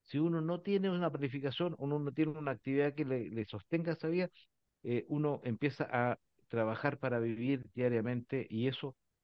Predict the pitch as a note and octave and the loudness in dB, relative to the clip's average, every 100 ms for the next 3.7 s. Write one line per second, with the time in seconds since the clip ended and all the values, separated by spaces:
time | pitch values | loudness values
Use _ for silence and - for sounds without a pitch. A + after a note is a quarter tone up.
0 | _ A2+ C3+ D#3 C#3+ D#3 D3+ C#3 C#3+ D3 | _ -2 0 0 0 -2 0 0 2 0
1 | D#2+ C2+ - B2 C3+ B2+ C3 A2+ B2+ - | 0 -6 -8 0 0 2 0 0 -2 -4
2 | _ _ A#2 A2+ B2 G#2+ D3 D3+ D3 _ | _ _ -6 -4 -4 0 2 2 -4 _
3 | _ - _ B2+ C3 C#3 | _ -20 _ -2 -2 -2